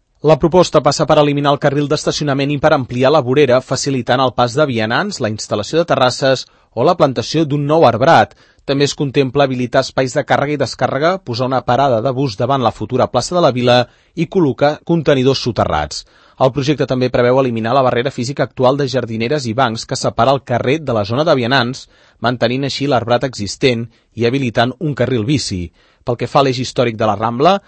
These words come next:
aquest es pavimentarà amb peces de diferents tonalitats que crearan diferents espais d'estada i relació.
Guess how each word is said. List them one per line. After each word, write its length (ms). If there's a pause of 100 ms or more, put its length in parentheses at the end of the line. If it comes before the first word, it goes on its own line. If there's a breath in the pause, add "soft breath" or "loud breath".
(160 soft breath)
aquest 400
es 80
pavimentarà 560
amb 100
peces 320
de 80
diferents 400
tonalitats 880 (260 soft breath)
que 140
crearan 460
diferents 480
espais 400
d'estada 340
i 80
relació. 540